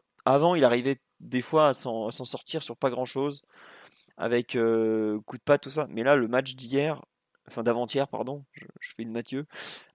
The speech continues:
euh, c'est vraiment le, le match d'un joueur, euh, bah, qui est, qui, qui, en fait, qui a, qui a besoin de jouer, qui a besoin de retrouver des sensations, qui est pas dedans, qui est, qui est pas bon, quoi, tout simplement. Et je trouve que, euh,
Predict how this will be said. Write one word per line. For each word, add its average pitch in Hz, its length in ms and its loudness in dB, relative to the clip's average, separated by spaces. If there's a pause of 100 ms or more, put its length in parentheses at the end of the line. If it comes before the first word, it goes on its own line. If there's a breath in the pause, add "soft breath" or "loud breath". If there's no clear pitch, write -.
euh, 117 220 4
c'est - 180 -4
vraiment 135 320 0
le, 120 180 4
le 120 140 0
match 139 280 2
d'un 120 140 -4
joueur, 131 380 2
euh, 110 500 -2 (1400)
bah, 123 80 -8
qui 120 260 -2
est, 117 40 -6
qui, 104 240 -12
qui, 131 80 -16
en 123 40 -14
fait, 160 200 -8
qui - 140 -2
a, 113 60 2
qui 113 160 -4
a - 20 -4
besoin 131 380 -2
de 139 60 -6
jouer, 147 440 4
qui 127 120 -2
a 117 40 2
besoin 123 260 -4
de 123 80 -6
retrouver 131 320 -2
des 135 100 0
sensations, 139 840 -6 (600 soft breath)
qui 135 80 -2
est 113 40 -8
pas 139 180 6
dedans, 139 640 2
qui 127 160 -6
est, 110 840 -2 (420)
qui - 100 -8
est - 20 -20
pas 139 140 6
bon, 156 180 -4
quoi, 120 120 -4
tout 127 100 -12
simplement. 135 640 -4
Et 113 80 -8
je 113 120 -10
trouve 156 220 -14
que, - 140 -6
euh, 113 320 0